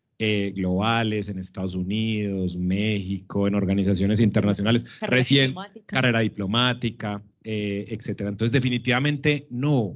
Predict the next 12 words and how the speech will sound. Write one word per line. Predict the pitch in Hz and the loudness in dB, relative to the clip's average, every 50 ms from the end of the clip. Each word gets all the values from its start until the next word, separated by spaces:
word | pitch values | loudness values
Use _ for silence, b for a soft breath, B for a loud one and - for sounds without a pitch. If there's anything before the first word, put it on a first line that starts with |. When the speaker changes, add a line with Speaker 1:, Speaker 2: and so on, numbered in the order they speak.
| - | -10
Speaker 1:
nuestra | 92 98 104 104 - - 107 101 | -8 -6 -6 -6 -6 -4 -6 -6
profesión | 98 - 104 98 107 104 - 113 110 110 110 | -4 -4 -4 -2 -2 -2 0 0 0 0 0
cada | 110 - 135 135 135 131 135 135 | -2 0 0 2 2 4 4 4
vez | 135 131 127 110 | 4 2 2 2
se | 127 | 0
desenvuelve | 127 120 104 110 101 104 104 107 101 98 95 110 | -2 -2 -2 -4 -6 -4 -4 -2 -4 -2 -2 0
en | 110 117 | 0 0
un | 113 117 | 0 0
ámbito, | 117 113 110 107 110 113 110 - 113 107 107 - - _ _ _ _ _ _ _ _ | 0 0 0 0 0 -2 -2 -2 -2 -4 -4 -6 -12 _ _ _ _ _ _ _ _
eh, | - 107 107 101 101 - | -2 0 0 0 0 -2
más | 110 107 104 98 92 | -2 -2 -2 0 2
global | 104 117 127 127 123 117 117 123 127 123 | 4 6 6 6 6 4 2 0 -2 -6